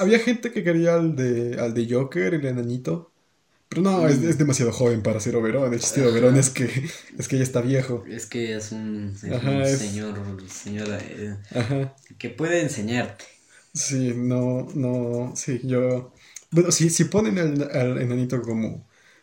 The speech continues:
Speaker 1: eh, un flashback, eh, Oberón joven, yo, eh, sí está bien, pero como Oberón así como tal, no, Dan-, Danny DeVito sí o sí. A ver.
Speaker 2: Eh, em, Adam Strange, tu fancast... Es Greg Sestero.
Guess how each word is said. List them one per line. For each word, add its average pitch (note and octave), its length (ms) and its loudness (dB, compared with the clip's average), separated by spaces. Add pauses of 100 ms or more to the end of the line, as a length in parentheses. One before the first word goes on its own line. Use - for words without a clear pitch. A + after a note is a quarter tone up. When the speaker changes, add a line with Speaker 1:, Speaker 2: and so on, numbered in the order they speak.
Speaker 1:
eh, - 160 -10
un C3+ 180 2
flashback, A#2+ 1000 2
eh, B2+ 260 -12
Oberón A#2+ 320 0
joven, C#3 340 4
yo, A3 140 -4
eh, G4 80 -6 (180)
sí - 140 -6
está E3 160 0
bien, C#3+ 240 0
pero A2+ 360 0 (300)
como B2 240 0
Oberón C#3 300 4
así E3 180 0
como C3+ 300 -2
tal, E3 240 4
no, A2+ 280 -4
Dan-, A#2+ 220 -8
Danny B2 240 0
DeVito A2+ 400 -2
sí A#2+ 140 -8
o A2+ 40 -6
sí. B2+ 220 -10 (1400)
A - 100 -6
ver. F#2+ 220 -2 (100)
Speaker 2:
Eh, G2+ 1000 -4 (400)
em, G2 600 -8 (560)
Adam G2+ 160 -6
Strange, G#2 460 -12 (320)
tu G#2 360 -6
fancast... G#2+ 920 -8 (180)
Es G#2 240 -6
Greg G#2 280 -6
Sestero. A#2 640 -8